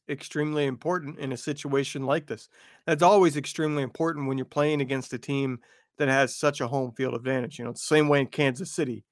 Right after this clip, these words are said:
You know, Kansas City, you can't let Kansas City get out to a good start because that crowd is incredibly loud,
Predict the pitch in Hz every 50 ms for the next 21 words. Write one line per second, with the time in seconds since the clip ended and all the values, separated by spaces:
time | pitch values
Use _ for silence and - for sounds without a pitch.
0 | _ _ _ _ _ _ _ _ _ _ - - 127 123 120 127 151 165 160 -
1 | - 151 147 147 139 143 135 - - 185 165 143 139 135 127 - - 156 156 151
2 | 139 139 131 - 160 147 139 135 127 - 160 147 139 143 139 135 131 - 147 131
3 | 131 143 143 131 - - - 160 165 170 165 - _ _ _ _ _ _ - -
4 | 143 143 151 151 147 139 131 - 147 139 151 147 - - 156 160 165 151 139 135
5 | 147 147 135 135 135 131 - - 147 147 147 139 147 139 135 131 151 165 160 139
6 | 131 123 127 139 147